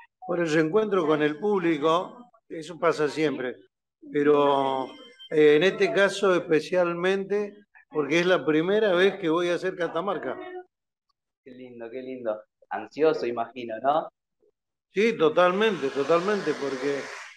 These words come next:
Speaker 1: me encuentro con catamarqueños por todo el país, por todo el país, menos en Catamarca. Eh, y bueno,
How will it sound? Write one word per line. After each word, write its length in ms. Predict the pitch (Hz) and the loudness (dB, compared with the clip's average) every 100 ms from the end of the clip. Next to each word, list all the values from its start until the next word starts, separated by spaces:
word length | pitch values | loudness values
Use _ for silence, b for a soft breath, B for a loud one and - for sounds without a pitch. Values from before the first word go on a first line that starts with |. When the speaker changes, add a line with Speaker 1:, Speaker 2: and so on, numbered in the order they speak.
| B | B
Speaker 1:
me 160 | - 147 | -6 -6
encuentro 460 | 143 156 214 196 175 | -2 0 0 0 -2
con 180 | 165 | -2
catamarqueños 840 | 147 156 151 147 151 151 196 196 180 | 0 2 2 2 0 0 -2 -4 -6
por 240 | 180 151 143 - | -2 -2 -2 -6
todo 300 | 233 226 214 | 2 4 4
el 160 | 196 147 | 2 0
país, 260 | 160 151 - - | 0 0 -4 -14
por 160 | 127 | -16
todo 160 | 131 180 | -6 -6
el 80 | 160 | -2
país, 260 | 160 147 - - _ _ _ | -2 -2 -4 -18 _ _ _
menos 380 | 151 190 180 165 | -6 -4 -2 -4
en 80 | |
Catamarca. 680 | 147 151 147 151 127 117 107 | -4 -4 -4 -6 -10 -10 -10
Eh, 100 | 120 | -8
y 40 | 127 | -2
bueno, 280 | 147 127 | -2 -4